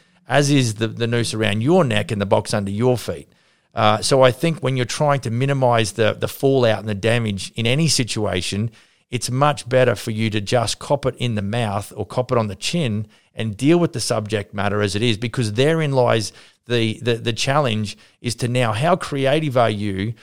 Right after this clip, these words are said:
to then deal with the issue that you're facing? Because the, the more you try and sweep it under the rug or ignore it or, or, or, you know, deflect the responsibility to somebody else, the longer that problem will linger.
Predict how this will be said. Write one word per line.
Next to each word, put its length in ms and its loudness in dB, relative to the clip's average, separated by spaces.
to 140 -2
then 240 -2
deal 200 4
with 160 2
the 160 -4
issue 240 -2
that 100 -4
you're 220 0
facing? 600 -2
Because 380 0
the, 100 0
the 320 -2
more 260 4
you 140 0
try 240 -2
and 100 -2
sweep 300 0
it 60 0
under 160 0
the 80 -4
rug 260 4
or 160 4
ignore 380 0
it 80 2
or, 160 0
or, 280 0
or, 260 0
you 120 -4
know, 120 0
deflect 520 0
the 80 -4
responsibility 720 -2
to 80 -8
somebody 420 0
else, 220 2
the 280 0
longer 460 4
that 260 -2
problem 420 0
will 140 -4
linger. 380 -2